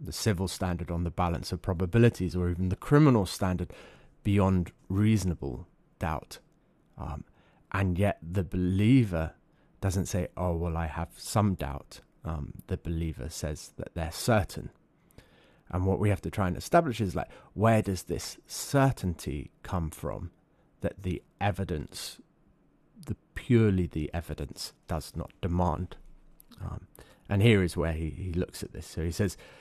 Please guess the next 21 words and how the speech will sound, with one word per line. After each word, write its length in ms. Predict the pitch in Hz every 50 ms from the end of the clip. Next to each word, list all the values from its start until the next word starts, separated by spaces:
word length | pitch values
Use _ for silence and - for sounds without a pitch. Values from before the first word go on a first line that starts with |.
| - - -
you 80 | - 92
know, 60 | - - - _
"Christians, 800 | - - 160 156 - - - 95 87 78 67 76 - - - - _
of 100 | 92 -
course, 300 | - - 85 82 78 -
do 180 | - - 101 90
not 240 | 85 85 - - _
do 220 | 98 90 80 80
anything 440 | - 85 82 73 - - - 85 80
of 100 | 78 -
the 80 | - 95
kind. 380 | - - - 135 98 95 87 -
They 120 | 95 95
do 140 | 85 131 135
not 200 | 139 123 - -
say, 240 | - 110 98 87 - - - - _ _ _ _
'These 280 | - 101 92 90 82 -
things 400 | - - 87 82 78 85 82 - - -
are 120 | 90 80
highly 420 | - - 85 80 78 80 71 69
probable.' 640 | 71 - - 131 127 107 101 82 - 80 67 78 -